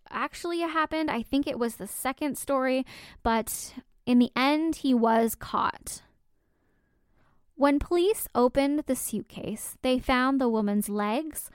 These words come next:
her torso, and head in the suitcase, and observed that pieces of flesh had been cut from the parts. Because the body was so badly mutilated,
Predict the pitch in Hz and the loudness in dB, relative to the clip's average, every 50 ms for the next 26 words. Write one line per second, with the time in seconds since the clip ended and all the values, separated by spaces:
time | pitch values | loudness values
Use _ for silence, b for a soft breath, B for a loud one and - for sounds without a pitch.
0 | b b b - 311 - - - - 285 277 254 - - 202 - 185 175 185 220 | b b b 2 2 2 0 2 2 2 2 2 0 -2 -2 -2 0 -2 -2 -4
1 | 247 - - 240 226 226 - - 320 294 233 269 220 - - 233 226 214 208 - | -6 -4 -2 -2 -2 -2 -2 0 0 2 2 0 -2 -2 0 0 0 0 0 -2
2 | - - 214 - - 190 - - - - - B B B B B B B B 247 | -6 -6 -6 -8 -10 -12 -12 -12 -12 -14 -16 B B B B B B B B 2
3 | 254 254 233 226 - 294 285 302 320 349 349 - - 302 277 - _ - - - | 2 2 2 2 4 4 6 6 4 2 0 -2 -2 0 0 0 _ -6 -8 -4
4 | - 330 - 381 370 359 - - 285 269 - - - - 247 233 214 208 208 - | -2 -2 -2 -2 -2 -2 -2 -2 -4 -4 -4 -8 -8 -2 0 0 0 0 -4 -8
5 | - - 226 220 208 240 226 220 220 - - 285 269 - - - - 233 220 214 | -6 -4 -4 -2 0 0 0 0 0 0 2 2 2 2 0 -2 -2 0 0 0
6 | 214 - - - - - - - _ - - - - - _ _ _ _ _ _ | 0 -2 -4 -4 -4 -4 -4 -6 _ -14 -14 -12 -14 -14 _ _ _ _ _ _
7 | _ _ _ _ _ _ _ - 277 - - - 320 339 339 - 339 330 262 277 | _ _ _ _ _ _ _ -4 -4 -2 2 4 4 4 4 4 2 4 4 6
8 | 254 254 254 254 240 247 240 - - - - 277 254 247 254 262 277 294 294 294 | 6 6 4 4 2 0 -2 -2 -6 -4 0 2 2 4 4 4 2 2 0 0
9 | - 240 220 226 226 208 220 214 208 214 220 247 285 269 226 - 208 196 196 202 | 0 2 2 2 2 2 2 2 4 4 4 4 4 4 2 0 0 -2 -2 -2
10 | 196 202 208 214 | -2 -2 -4 -6